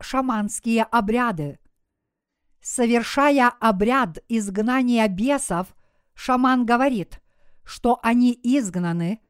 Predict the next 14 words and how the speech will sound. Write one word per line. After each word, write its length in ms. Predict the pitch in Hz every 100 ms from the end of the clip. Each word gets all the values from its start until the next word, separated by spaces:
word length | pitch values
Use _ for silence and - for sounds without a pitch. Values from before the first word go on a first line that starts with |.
| _ _ _ _ _
и 180 | 247 233
люди 340 | 226 339 214
получают 720 | 196 226 240 262 254 247 247 -
прощение 640 | 247 254 - 247 233 233
грехов, 560 | 220 302 - 170 190 - _ _ _ _ _
которые 760 | 226 214 254 311 247 202 196 -
они 340 | 220 233 247
совершают 880 | 240 254 233 285 - 190 160 190 - - _ _ _ _ -
благодаря 800 | 202 233 240 233 240 233 233 -
своим 480 | - 233 233 233 220
предкам. 680 | 240 240 208 - 151 139 131 _ _ _ _ _ _ _ _
Корейский 680 | - 233 247 269 262 - 247
шаман 640 | - - 226 226 285 269
говорит: 640 | 190 226 254 277 180 -